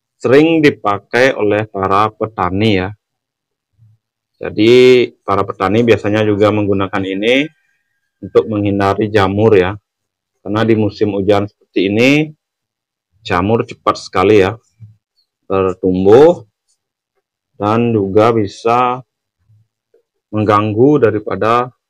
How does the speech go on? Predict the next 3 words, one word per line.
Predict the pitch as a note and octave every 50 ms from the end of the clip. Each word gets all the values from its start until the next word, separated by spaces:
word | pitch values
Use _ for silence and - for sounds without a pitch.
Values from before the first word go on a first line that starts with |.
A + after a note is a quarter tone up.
| _ _ _ _ _ _ _ _ _ _ _ _ _ _ _ _ -
perkembangan | G2+ G2 - G#2 G2+ G2+ G2 G2 G2 G2+ G#2 G#2+ A2 A2+ A2+ A#2 A#2+ B2 A#2 _ _ _ _ _ _ _ _ _
bonsai | - G#2 G2 F#2+ G2 - G2 G2 G2 G2
kita. | - - - _ F#2+ F2 E2+ F2